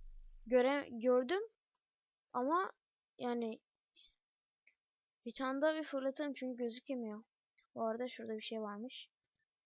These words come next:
Demirci. Merak ettim içinde ne var.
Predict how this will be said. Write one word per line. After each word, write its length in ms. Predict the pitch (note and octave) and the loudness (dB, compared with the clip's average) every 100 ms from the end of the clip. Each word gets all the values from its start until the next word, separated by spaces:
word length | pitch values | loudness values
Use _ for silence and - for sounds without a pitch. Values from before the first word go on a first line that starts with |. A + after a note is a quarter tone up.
| _ | _
Demirci. 480 | A3 G#3+ G#3 A3 B3+ _ _ _ - | -2 -2 -2 -6 -10 _ _ _ -2
Merak 300 | A3+ A#3 B3 | 2 2 0
ettim 240 | A#3 G3+ | -8 -8
içinde 320 | - G3+ G3+ | -10 -8 -6
ne 80 | G#3 | -6
var. 240 | G3+ G3 | -6 -8